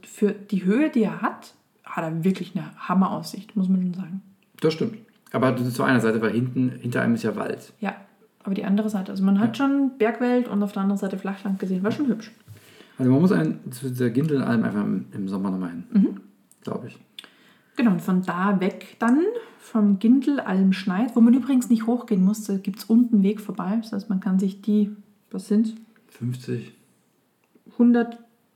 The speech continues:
Speaker 1: na, neunzig, neunzig Höhenmeter auch sparen, wenn man möchte. Muss man nicht unbedingt hoch, aber der Ausblick lohnt tatsächlich. Also das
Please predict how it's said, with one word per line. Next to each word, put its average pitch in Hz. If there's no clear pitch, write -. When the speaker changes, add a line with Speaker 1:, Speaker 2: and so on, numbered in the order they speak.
Speaker 1:
na, 190
neunzig, 196
neunzig 202
Höhenmeter 202
auch 170
sparen, 220
wenn 226
man 226
möchte. 214
Muss 208
man 214
nicht 196
unbedingt 190
hoch, 185
aber 180
der 185
Ausblick 185
lohnt 165
tatsächlich. -
Also -
das -